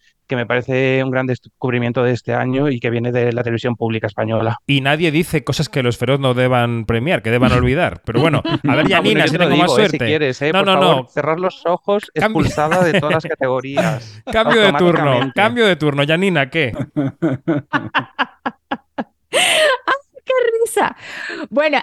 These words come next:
Speaker 3: em, yo suscribo lo que, lo que ha dicho a-, ahorita mismo Luis en cuanto a las comedias, las series de, de comedia. Eh, de verdad que Esto no es Suecia, es como que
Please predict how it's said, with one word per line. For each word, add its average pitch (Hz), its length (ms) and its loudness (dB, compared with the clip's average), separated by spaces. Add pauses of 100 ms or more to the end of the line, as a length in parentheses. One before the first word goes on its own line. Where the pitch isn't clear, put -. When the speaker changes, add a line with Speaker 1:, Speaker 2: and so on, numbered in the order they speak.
Speaker 3:
em, 254 800 4 (440)
yo 269 360 -4
suscribo 311 540 -2
lo 311 160 2
que, 247 280 2
lo 240 160 0
que 233 80 -2
ha 233 80 2
dicho 269 340 0
a-, 214 880 4
ahorita 208 400 2
mismo 254 280 2
Luis 240 380 2
en 269 120 2
cuanto 233 280 0
a - 20 2
las 208 200 -2
comedias, 233 680 0
las 208 180 -2
series 233 380 0
de, 220 260 2
de 202 140 -2
comedia. 220 800 2
Eh, 196 560 0
de 185 260 -4
verdad 185 380 -2
que 226 300 0
Esto 233 380 0
no 226 160 2
es 220 100 -2
Suecia, 226 720 -2
es 214 520 -2
como 233 200 2
que 208 140 -2